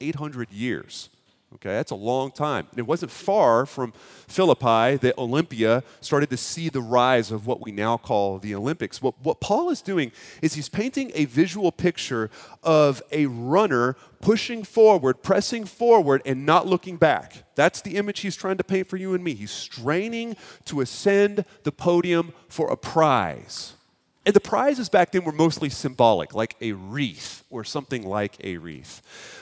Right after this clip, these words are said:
But what Paul is saying is the prize for you and me, those in Christ, is the upward call of God. It is a knowledge and an experience of God, an intimate experience with God.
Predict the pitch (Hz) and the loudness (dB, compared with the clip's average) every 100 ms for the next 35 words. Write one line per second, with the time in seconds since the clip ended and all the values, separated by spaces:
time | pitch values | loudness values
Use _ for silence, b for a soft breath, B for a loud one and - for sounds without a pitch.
0 | - 196 196 - 226 285 233 196 185 170 | 4 6 6 2 2 2 0 0 0 -2
1 | - - - 214 262 285 - 185 B B | -4 -8 0 2 2 0 -2 -6 B B
2 | 147 135 214 190 151 175 190 135 135 135 | -14 -10 -4 -4 -6 -6 -4 -4 -6 -8
3 | b - 185 247 233 - 165 165 - 202 | b 2 4 6 2 -4 -4 -4 -6 0
4 | 156 127 135 - B B - 127 165 - | 2 0 -4 -12 B B -10 -10 -6 2
5 | 175 190 185 - 175 170 151 175 135 95 | 2 2 -6 -4 -2 0 -2 -2 -2 -2
6 | B B 180 165 156 135 135 147 151 208 | B B 0 2 0 -4 -4 -2 0 0
7 | 240 254 - b b 156 156 135 - - | -2 -4 -10 b b -6 -6 -6 -8 -10
8 | - - 208 196 104 92 - - b - | -12 -10 -6 -4 -4 -8 -12 -18 b -8
9 | 120 - 135 123 73 60 _ b - 165 | -8 -6 -4 -2 -4 -12 _ b -12 -12
10 | - 175 202 202 190 185 143 - - - | -8 -10 -10 -8 -6 -8 -10 -14 -14 -10
11 | 190 180 120 73 - - - _ _ _ | -4 -4 -4 -10 -14 -16 -18 _ _ _
12 | _ - 123 160 131 76 | _ -12 -10 -8 -8 -10